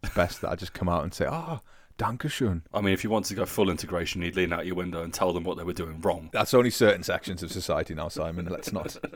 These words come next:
Speaker 1: <laughs> let's not generalise. Not everyone's a,
Speaker 2: <laughs> Fair, fair,
Speaker 1: a
Speaker 2: fair.
Speaker 1: fan
Speaker 2: Sorry,
Speaker 1: of the
Speaker 2: sorry.
Speaker 1: Society of Autocorrection. Uh, but yes, it would actually be the expert level way to beat Germany. <laughs>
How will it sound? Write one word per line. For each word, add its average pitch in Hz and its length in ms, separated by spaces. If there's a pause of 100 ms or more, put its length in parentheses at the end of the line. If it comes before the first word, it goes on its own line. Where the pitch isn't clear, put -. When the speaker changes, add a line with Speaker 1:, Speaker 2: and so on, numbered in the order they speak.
Speaker 1:
<laughs> - 260
let's - 160
not 156 160
generalise. 85 720 (200)
Not 120 140
everyone's 92 460
a, 85 220
Speaker 2:
<laughs> - 40
Fair, 87 320 (300)
fair, - 360
Speaker 1:
a - 60
Speaker 2:
fair. - 160
Speaker 1:
fan 101 240
Speaker 2:
Sorry, 98 120
Speaker 1:
of 87 100
the 90 180
Speaker 2:
sorry. - 160
Speaker 1:
Society 98 460
of 92 100
Autocorrection. 92 840 (120)
Uh, - 220
but 104 140
yes, 113 260
it 101 80
would 92 160
actually 85 320
be 85 220
the 85 100
expert - 360
level 85 260
way 87 120
to - 80
beat - 180
Germany. - 520
<laughs> 277 60